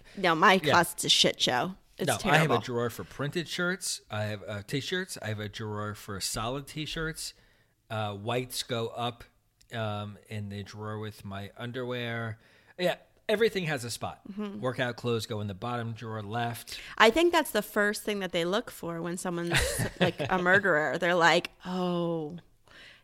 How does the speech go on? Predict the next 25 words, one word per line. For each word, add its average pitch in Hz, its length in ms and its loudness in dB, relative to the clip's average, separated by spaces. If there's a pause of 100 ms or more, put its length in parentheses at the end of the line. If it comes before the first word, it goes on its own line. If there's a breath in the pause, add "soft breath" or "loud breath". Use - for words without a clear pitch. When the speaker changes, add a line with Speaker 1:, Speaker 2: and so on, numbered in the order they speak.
(140 loud breath)
Speaker 1:
y-, - 180 -12
let's 190 200 0
check 185 200 -2
his 175 120 -6
closet." 156 520 -4
Speaker 2:
Yeah. 160 240 4 (260)
Speaker 1:
And 175 320 4
you 185 360 6
would 180 200 4
be 160 460 0
a 170 60 0
hundred 180 460 2
percent. 160 540 0
Speaker 2:
Yeah. 113 180 -2 (300 loud breath)
Speaker 1:
Like, 175 220 2
I 180 120 6
think 226 600 2
probably, 180 960 2
um, 160 500 -2 (120)
that 185 200 6
would 180 180 -2
be 170 360 2
if 170 100 -2
they, - 140 -6
like, 175 240 -2